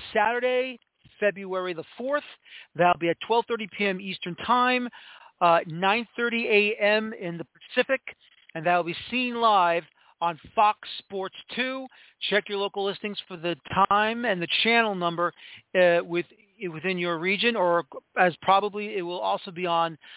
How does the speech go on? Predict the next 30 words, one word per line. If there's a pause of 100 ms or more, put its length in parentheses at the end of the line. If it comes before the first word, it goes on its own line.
(140)
the
Fox
Sports (140)
app (180)
for
you
to
watch (120)
it (120)
live. (580)
Um, (420)
uh, (100)
this (220)
should
be
an
exciting
time. (460)
I
know
it
will
be
an
exciting
time
for
everyone
in (140)
Seattle.